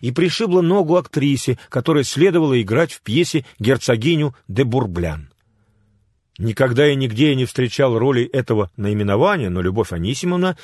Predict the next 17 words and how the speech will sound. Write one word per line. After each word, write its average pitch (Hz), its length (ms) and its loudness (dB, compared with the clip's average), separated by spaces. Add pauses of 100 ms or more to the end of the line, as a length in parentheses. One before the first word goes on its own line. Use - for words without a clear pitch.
(120)
произносила 104 600 -2
ее 139 300 0
именно 120 400 -4
так. - 440 -16 (500)
Плотников, 160 580 0
уронивших 135 500 0
кулису, 143 380 -2
послали 120 440 2
на 95 140 -4
конюшню 101 440 -4
наказывать, 170 580 -2 (220)
а 117 100 -2
больную 220 340 2
отнесли 170 420 -2
в 180 80 0
ее 139 240 2 (100)
каморку. 107 760 -2